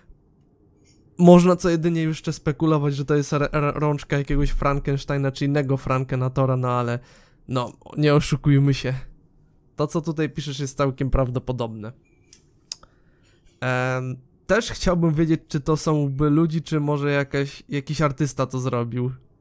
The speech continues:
Wiedziałem, że w tej grze będzie żółw gigant, ale <laughs> mający głowę człowieka? No co nie? Nie uda ci się spierniczyć przed żółwiem gigantem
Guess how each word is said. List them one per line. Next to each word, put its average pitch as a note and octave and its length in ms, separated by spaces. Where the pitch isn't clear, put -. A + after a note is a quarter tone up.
Wiedziałem, F#3 360
że F#3+ 120
w - 60
tej E3+ 200
grze D#3+ 240
będzie D3+ 920
żółw D3 540
gigant, C#3+ 600
ale C#3+ 200
<laughs> - 40
mający F3 560
głowę D#3 380
człowieka? F3 680
No C3+ 160
co C#3+ 180
nie? E3 260
Nie D3+ 140
uda F#3+ 180
ci E3+ 120
się D#3+ 120
spierniczyć D3+ 600
przed C3+ 200
żółwiem C3+ 440
gigantem B2+ 680